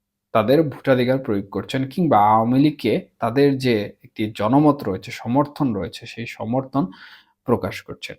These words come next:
সুতরাং এই যে জনমত রয়েছে, এই জনমত প্রথমে যে অবস্থায় ছিল সেই অবস্থায় কিন্তু এখন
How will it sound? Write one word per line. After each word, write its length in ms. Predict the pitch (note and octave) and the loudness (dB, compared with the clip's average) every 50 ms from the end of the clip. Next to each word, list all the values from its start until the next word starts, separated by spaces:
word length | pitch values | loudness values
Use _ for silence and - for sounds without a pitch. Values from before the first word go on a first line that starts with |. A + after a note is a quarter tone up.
| _ _ _ _ _ _ _ - - - - - _ _ _ - | _ _ _ _ _ _ _ -20 -20 -20 -20 -20 _ _ _ -4
সুতরাং 420 | - - G3 F#3 B3 A#3+ G3+ G3 G#3 G#3+ - - - | 2 2 6 8 10 8 8 6 2 -2 -6 0 4
এই 180 | E3 F#3 G#3+ A3+ A3 | 6 6 6 6 6
যে 160 | G#3 A3+ G3+ F#3+ | 8 8 8 8
জনমত 480 | E3 - C3+ B2+ C#3 C#3+ D3 D3 C#3+ C#3+ - | 6 6 4 6 6 6 6 4 4 2 0
রয়েছে, 360 | B2+ G#2 G2+ G2+ - - - G2+ - - | -2 -2 -2 -4 -6 -12 -14 -14 -12 -8
এই 200 | G#2+ A#2+ C3 C#3 C#3+ C#3 C3 C3 - | -4 -2 0 0 0 0 -2 -2 -2
জনমত 520 | G#2+ A#2 C3+ D3 D3 C3 G2+ G2+ A2 - - - - - - _ _ _ _ _ _ _ _ - | -2 0 2 2 2 0 0 -2 -4 -6 -10 -16 -16 -16 -20 _ _ _ _ _ _ _ _ -2
প্রথমে 360 | D3 D3 - F#3+ F#3+ F#3 F3+ | -2 0 0 2 2 2 4
যে 120 | E3 D3+ C#3+ | 4 4 4
অবস্থায় 480 | C#3 C3 C3+ C3+ C3 - - C3+ B2 - | 4 4 4 2 0 -2 -4 -4 -4 -4
ছিল 140 | - A2 G#2+ B2 A#2 | -4 -4 -4 -4 -4
সেই 260 | - - - D3 C#3 C3+ | -4 -4 -2 0 0 2
অবস্থায় 440 | B2 A#2 A#2 G#2+ - - A#2+ A2 A2 | 2 0 -2 -4 -4 -6 -8 -6 -6
কিন্তু 220 | G#2+ G#2+ A2 A2+ | -6 -6 -4 -4
এখন 300 | A2 G2+ - - - A2+ | -6 -6 -6 -8 -10 -8